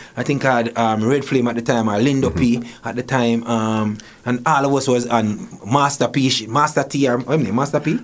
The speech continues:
Speaker 2: Master T.
Speaker 1: Master T show.
Speaker 2: Yeah, man.
Speaker 1: You
Speaker 2: Much
Speaker 1: know what I
Speaker 2: music
Speaker 1: mean?
Speaker 2: there.
Speaker 1: Much music,
Speaker 2: Yeah,
Speaker 1: you know?
Speaker 2: uh-huh.
Speaker 1: When the, when, when, when the artists them forward, and then we go
Speaker 2: Mm-hmm.
Speaker 1: Ron Nelson, you know what I mean? We do the whole, we, we do the whole, the whole rounds.
Speaker 2: Yeah.
Speaker 1: You know what I mean? So it was,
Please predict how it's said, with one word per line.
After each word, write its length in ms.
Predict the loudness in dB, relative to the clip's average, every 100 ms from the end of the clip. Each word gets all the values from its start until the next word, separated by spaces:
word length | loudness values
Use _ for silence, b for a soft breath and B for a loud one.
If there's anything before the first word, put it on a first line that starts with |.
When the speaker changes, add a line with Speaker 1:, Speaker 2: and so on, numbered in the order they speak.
| -2
Speaker 2:
Master 360 | 0 2 2 0
T. 260 | 0 -2 0
Speaker 1:
Master 340 | 0 2 0
T 220 | 0 0 2
show. 160 | 2
Speaker 2:
Yeah, 60 | 2
man. 220 | 0 -2 0
Speaker 1:
You 60 | 2
Speaker 2:
Much 120 | 2
Speaker 1:
know 40 | 4
what 20 |
I 40 |
Speaker 2:
music 200 | 6 6 4
Speaker 1:
mean? 80 |
Speaker 2:
there. 80 | 2
Speaker 1:
Much 200 | 0 2
music, 340 | 0 2 0 0
Speaker 2:
Yeah, 180 | 0
Speaker 1:
you 80 | 2
know? 80 | 2
Speaker 2:
uh-huh. 140 | 0 B B B -4
Speaker 1:
When 160 | 0 0
the, 100 | 0
when, 340 | 0 0 2
when, 280 | 2 2 2
when 120 | 0
the 60 | 2
artists 360 | 0 0 0
them 160 | 0 0
forward, 380 | 0 0 0 0
and 120 | 0
then 140 | 0
we 80 | 0
go 80 | 0
Speaker 2:
Mm-hmm. 80 | 2
Speaker 1:
Ron 180 | 2 2
Nelson, 560 | 2 2 0 0 -2 -6 B
you 80 | -2
know 60 | 2
what 40 |
I 20 |
mean? 160 | 2 2
We 60 | 2
do 120 | 2
the 60 | 4
whole, 280 | 4 4 2
we, 200 | 2 0
we 100 | 2 2
do 100 | 4
the 60 |
whole, 280 | 4 4 2
the 140 | 2 2
whole 180 | 2 2
rounds. 600 | 2 2 2 2 0 2
Speaker 2:
Yeah. 240 | 0 0
Speaker 1:
You 140 | 0 2
know 80 | 2
what 60 |
I 60 | 2
mean? 260 | 2 0 -4 B B B -12 -12 -12 -12
So 300 | 0 0 0
it 120 | 0 2
was, 320 | 2 2